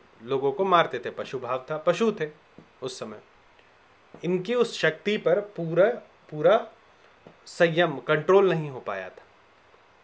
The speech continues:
तो जैसे ही इन पर बाघ आता था, ये अपना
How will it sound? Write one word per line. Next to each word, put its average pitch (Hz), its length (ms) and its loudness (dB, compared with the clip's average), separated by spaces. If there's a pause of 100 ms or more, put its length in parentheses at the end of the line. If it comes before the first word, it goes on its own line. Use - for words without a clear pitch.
(380)
तो 143 100 -2
जैसे 156 320 2
ही 208 200 4
इन 202 140 2
पर 190 160 6
बाघ 156 260 4
आता 131 260 0
था, 185 240 -12 (420)
ये 165 440 -2 (540)
अपना 175 440 -4